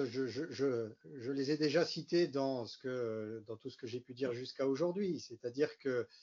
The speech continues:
moi, je souhaite qu'on aboutisse à la mise en place de ce que prévoit Omnibus dans des conditions financières qui seront,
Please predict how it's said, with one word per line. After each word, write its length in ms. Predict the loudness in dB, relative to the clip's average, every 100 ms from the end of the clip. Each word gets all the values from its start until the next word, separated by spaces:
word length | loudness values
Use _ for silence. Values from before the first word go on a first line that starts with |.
| -20 -20 -20 _ _ -2
moi, 140 | 2
je 120 | 2 0
souhaite 340 | 6 8 8
qu'on 180 | 2 -4
aboutisse 880 | -2 -4 -2 2 2 2 -4 -8 -16 _ _ _
à 60 | -12
la 120 | -8
mise 240 | -4 -4 -4
en 100 | -2
place 540 | 6 8 8 4 -6
de 100 | -6
ce 140 | -6 -6
que 140 | -8
prévoit 440 | -4 -4 2 2
Omnibus 640 | 2 0 -4 0 2 2 0
dans 200 | -2 0
des 100 | -2
conditions 500 | -2 -2 -2 -2 -4
financières 720 | -2 -6 -4 -6 -2 -2 -2
qui 120 | -10 -12
seront, 460 | -10 -2 -2 -2